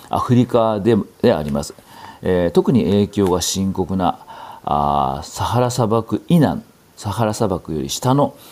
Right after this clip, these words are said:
アフリカ三十五カ国では、食料に関する物価上昇の幅が、えー、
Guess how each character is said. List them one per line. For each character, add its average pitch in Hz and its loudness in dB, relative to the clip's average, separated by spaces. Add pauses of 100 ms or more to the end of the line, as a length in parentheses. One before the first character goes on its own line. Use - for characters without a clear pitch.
(100)
ア 87 0
フ - -2
リ 113 4
カ - -2
三 151 2
十 71 -2
五 69 -8
カ 113 -2
国 71 -6
で 92 0
は、 - 0 (320)
食 170 2
料 220 4
に 117 4
関 82 -2
す 76 -6
る 69 -4
物 67 -6
価 110 0
上 107 4
昇 65 -6
の 87 -4
幅 76 -2
が、 92 0 (540)
え 82 0
ー、 - -14